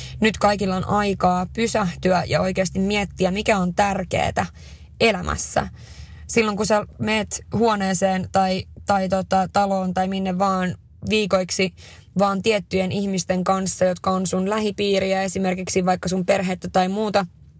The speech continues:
niin totta kai se herättää paljon ajatuksia, ja tää on varmasti myöskin raastavaa aikaa siis kaikille. Ja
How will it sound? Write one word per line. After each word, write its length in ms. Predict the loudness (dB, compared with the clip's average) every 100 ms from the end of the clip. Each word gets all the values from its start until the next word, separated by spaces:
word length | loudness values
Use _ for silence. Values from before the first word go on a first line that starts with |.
| -20 -20 -20 -20 -12 -4
niin 180 | -2 0
totta 220 | 0 2
kai 180 | 2 2
se 100 | 0
herättää 420 | 0 -2 0 0
paljon 340 | 2 0 0
ajatuksia, 460 | 0 0 -2 -2 0
ja 60 |
tää 140 | 0 0
on 140 | -2 -4 -12 -16 -20 -16 0
varmasti 420 | 2 2 -2 -2
myöskin 580 | 0 0 -2 -2 -2 0
raastavaa 720 | 2 2 2 0 0 2 2
aikaa 480 | 0 0 0 0 0
siis 220 | -4 -8
kaikille. 720 | -6 -2 -2 0 -2 0 0 -2 -10 -20 -20 -20 -20 -20 -4
Ja 300 | 2 2 2